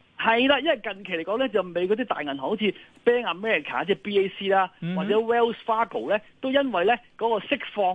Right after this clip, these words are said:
Speaker 1: 咗個儲備，係即係回撥啦，回撥，回撥咧 <laughs> 就增長啦。咁所以其實咧，近期咧匯控都係咁喎。嗱，我而家今日專登講匯控同恒生咧，因為咁啊，匯控咧就喺，誒，上個月，即係九月啊，
Speaker 2: 係。
Speaker 1: 嗰條五十天線就跌穿咗條二百五十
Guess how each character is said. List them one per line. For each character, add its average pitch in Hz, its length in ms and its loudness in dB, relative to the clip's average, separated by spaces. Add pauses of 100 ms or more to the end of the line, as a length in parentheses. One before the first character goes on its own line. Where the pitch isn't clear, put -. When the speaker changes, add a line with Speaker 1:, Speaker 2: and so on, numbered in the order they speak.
Speaker 1:
咗 208 100 0
個 220 60 0
儲 165 420 -4
備， 160 160 0
係 180 140 -2
即 247 60 4
係 226 60 6
回 143 140 -4
撥 170 140 -4
啦， 170 180 2
回 135 140 0
撥， 160 260 -2
回 156 220 2
撥 175 180 -4
咧 254 160 0 (120)
<laughs> - 200 -12
就 180 120 2
增 254 220 0
長 185 200 0
啦。 208 120 2 (200)
咁 330 160 -2
所 311 120 4
以 262 60 -8
其 165 100 -8
實 170 100 -2
咧， 240 260 2
近 170 260 -4
期 175 120 -6
咧 247 120 2
匯 180 320 0
控 196 220 -6
都 247 80 4
係 170 80 -2
咁 196 80 -8
喎。 190 80 -2
嗱， 104 160 2
我 131 40 -2
而 165 40 -2
家 220 140 0
今 226 140 -2
日 170 60 -2
專 233 260 -2
登 190 120 0
講 214 100 -8
匯 151 160 -4
控 165 160 -8
同 143 80 -10
恒 123 240 -4
生 220 180 2
咧， 226 120 -2 (260)
因 294 100 -2
為 262 80 2
咁 208 240 0
啊， 175 80 4 (140)
匯 175 260 2
控 226 260 -2
咧 277 100 0 (320)
就 165 160 2
喺， 165 120 0
誒， 202 520 -2
上 165 240 0
個 190 100 0
月， 160 160 2
即 226 120 0
係 - 200 -4
九 196 80 0
月 170 180 0
啊， 120 80 0 (140)
Speaker 2:
係。 160 220 4
Speaker 1:
嗰 - 0 -
條 - 100 0
五 208 320 -6
十 - 180 -4
天 247 220 0
線 180 300 0
就 170 120 2
跌 190 400 -2
穿 247 220 0
咗 226 140 4
條 131 100 -4
二 147 640 -6
百 165 80 -14
五 170 60 -10
十 160 40 0